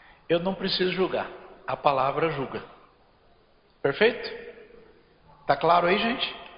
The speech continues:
Então eu não tenho que ficar apontando dedo pra ninguém. Jesus não me deu o ministério de ficar acusando ninguém.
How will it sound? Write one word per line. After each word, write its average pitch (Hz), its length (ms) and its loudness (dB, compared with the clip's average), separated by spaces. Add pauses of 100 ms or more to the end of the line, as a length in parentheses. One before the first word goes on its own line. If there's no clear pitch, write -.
(1900)
Então 202 200 -2
eu 208 80 -2
não 208 140 -2
tenho 202 200 -2
que - 80 -10
ficar 170 200 -4
apontando 143 560 -4
dedo 131 260 -4
pra 135 160 -10
ninguém. 120 520 -14
Jesus 139 380 -2
não 185 140 -2
me 170 140 -6
deu 170 180 0
o 175 60 -2
ministério 135 560 0
de - 100 -6
ficar 107 560 -6 (520)
acusando 110 680 -8
ninguém. 92 340 -16